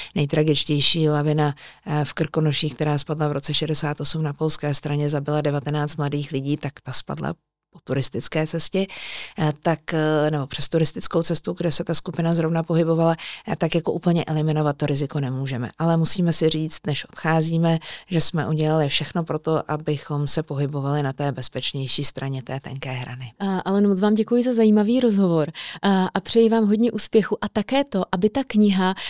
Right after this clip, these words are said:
Speaker 2: měla hodně čtenářů a pomohla lidem orientovat se a třeba i zachránit lidské životy.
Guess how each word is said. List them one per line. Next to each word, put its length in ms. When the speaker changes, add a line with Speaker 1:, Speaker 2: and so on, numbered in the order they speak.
Speaker 2:
měla 220
hodně 380
čtenářů 580
a 20
pomohla 440
lidem 380
orientovat 600
se 120
a 80
třeba 260
i 60
zachránit 460
lidské 300
životy. 420